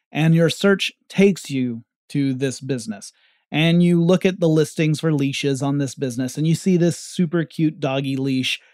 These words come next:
Maybe you even click on it and add it to your online cart, but you leave the site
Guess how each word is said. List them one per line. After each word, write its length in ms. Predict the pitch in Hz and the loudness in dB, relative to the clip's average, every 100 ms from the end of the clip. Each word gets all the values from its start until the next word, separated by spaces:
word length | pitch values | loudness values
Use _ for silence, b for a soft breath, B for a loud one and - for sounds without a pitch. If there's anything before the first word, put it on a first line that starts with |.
| b - | b 0
Maybe 400 | 170 180 202 202 | 4 6 4 4
you 400 | 196 196 180 180 | 2 2 4 4
even 300 | 175 165 165 | 4 2 0
click 280 | - 170 165 | 0 -2 0
on 220 | 156 156 | 0 2
it 280 | 151 151 - - | 0 -2 -6 -8
and 200 | 143 143 | -6 -6
add 240 | 143 147 151 | -4 -2 0
it 160 | 151 - | -2 -2
to 80 | |
your 160 | 151 - | -2 -2
online 440 | 151 151 143 147 | -2 0 0 -2
cart, 360 | 131 135 127 - b b b - | -4 -4 -6 -8 b b b -2
but 180 | 240 | 0
you 120 | 269 247 | 2 4
leave 260 | 269 220 | 4 4
the 80 | 196 | 2
site 460 | - 165 143 139 | 2 2 2 0